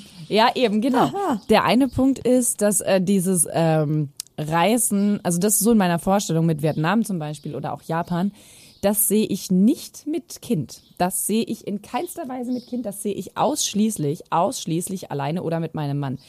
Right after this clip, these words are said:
Speaker 1: Ich hab da keinen Bock und keinen Nerv für, irgendwo in eine ländliche Gegend zu fahren mit einem, mit meinem Sohn, der dann so schneigig ist oder nicht alles isst und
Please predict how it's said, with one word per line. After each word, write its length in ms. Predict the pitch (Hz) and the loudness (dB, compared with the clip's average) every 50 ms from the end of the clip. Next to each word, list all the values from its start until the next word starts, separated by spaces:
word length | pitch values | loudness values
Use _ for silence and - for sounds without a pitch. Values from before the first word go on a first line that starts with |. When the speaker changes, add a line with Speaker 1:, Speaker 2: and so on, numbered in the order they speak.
| - - - - 185 - | -20 -20 -20 -20 -8 -4
Speaker 1:
Ich 180 | - 170 - 175 | -2 -2 0 0
hab 200 | 202 196 - _ | -2 -4 -4 _
da 140 | - 175 151 | -2 -2 -2
keinen 460 | - - - 185 185 196 226 247 233 | -4 -6 -4 -2 0 0 2 0 0
Bock 200 | - 208 202 208 | 0 -2 -4 -2
und 100 | - 170 - | -4 -6 -6
keinen 200 | - 190 180 185 | -4 -2 0 0
Nerv 220 | 180 175 180 180 - | 0 0 -2 -4 -6
für, 320 | - 170 170 175 196 - - - | -4 -4 -2 -2 -2 -4 -4 -4
irgendwo 380 | - 165 180 175 165 180 180 | -4 -2 -2 -2 -2 -2 -2
in 160 | - 165 175 | -2 0 0
eine 120 | 170 170 165 | 0 0 0
ländliche 360 | 160 165 202 226 226 226 208 | 0 0 -2 -2 -2 -4 -4
Gegend 280 | 170 180 185 185 190 - | -4 -4 -4 -4 -4 -4
zu 120 | - 170 | -6 -6
fahren 320 | - - 156 147 156 175 | -6 -4 -4 -2 0 -2
mit 140 | 180 - - | -2 -2 -2
einem, 180 | 170 170 170 165 - | -2 -2 -2 -2 -4
mit 140 | 160 - | -4 -4
meinem 220 | - 160 160 160 151 | -2 -2 0 0 0
Sohn, 240 | 156 170 185 208 185 | -2 -2 0 0 0
der 180 | 170 160 160 | 0 -2 -2
dann 180 | 160 160 160 156 | -2 -2 -2 -2
so 140 | 160 156 151 | -2 -2 -2
schneigig 560 | - - 190 170 160 170 190 175 175 165 - | -2 -2 -2 -2 -2 -2 -2 -4 -4 -4 -4
ist 180 | - 175 190 | -4 -4 -4
oder 280 | - 147 151 156 160 156 | -4 -2 -2 -2 -2 -2
nicht 320 | 139 139 143 156 160 - | -4 -6 -6 -8 -6 -4
alles 220 | - 151 156 151 - | -4 -4 -4 -4 -2
isst 240 | - 196 208 - - | -2 -2 -2 0 -2
und 120 | 156 151 | -4 -4